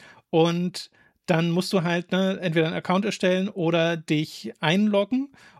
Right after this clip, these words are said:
Und dann startet ja erst das eigentliche Spiel. Das fühlt sich schon mal ein bisschen komisch an. Und dann auch das Spiel selber, wenn du dann auch noch mal neu anfängst und die Tutorial-Fenster und sowas aufploppen und du das mit einem Controller spielst.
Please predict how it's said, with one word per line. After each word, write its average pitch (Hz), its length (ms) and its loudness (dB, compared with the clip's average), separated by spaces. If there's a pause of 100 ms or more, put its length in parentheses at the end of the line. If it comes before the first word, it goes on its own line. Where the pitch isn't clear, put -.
Und 170 220 0
dann 202 340 6
startet 180 400 2
ja 175 60 2
erst 170 220 -2
das 160 120 -2
eigentliche 160 440 -2
Spiel. 220 320 -4
Das 185 160 2
fühlt 240 180 0
sich - 140 -4
schon 214 100 0
mal 190 80 2
ein 175 80 0
bisschen 180 240 -4
komisch 180 360 -2
an. 208 260 -4 (340)
Und 175 140 2
dann 190 120 4
auch 202 160 0
das 180 160 -2
Spiel 180 300 2
selber, 202 380 4
wenn 180 100 0
du 175 80 0
dann 165 160 0
auch 185 140 -4
noch 170 100 -2
mal 165 120 -2
neu 185 260 0
anfängst 185 440 -2
und 165 140 -4
die 165 120 0
Tutorial-Fenster 196 760 -2
und 160 100 -2
sowas 165 280 -2
aufploppen 180 600 0
und 156 160 -2
du 170 40 -2
das 165 180 0
mit 165 160 -4
einem 156 120 -4
Controller 180 540 0
spielst. 156 500 -4